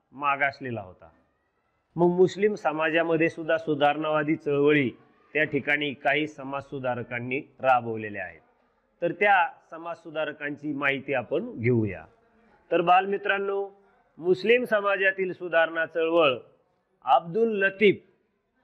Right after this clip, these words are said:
या समाजसुधारकाने त्या ठिकाणी बंगाल प्रांतामध्ये, बंगाल प्रांतात अब्दुल लतीफ यांनी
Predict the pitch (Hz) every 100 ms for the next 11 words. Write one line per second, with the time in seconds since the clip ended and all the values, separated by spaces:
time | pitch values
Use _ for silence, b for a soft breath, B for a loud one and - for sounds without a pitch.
0 | _ _ - 175 190 190 170 160 170 165
1 | 160 147 147 143 147 147 151 117 - 147
2 | 143 139 151 180 170 139 131 147 156 196
3 | 214 185 165 147 156 139 127 104 87 _
4 | _ _ _ _ _ - 131 156 165 202
5 | 226 214 185 175 185 165 147 175 - 156
6 | 156 233 233 208 202 190 170 160 156 165
7 | 131 117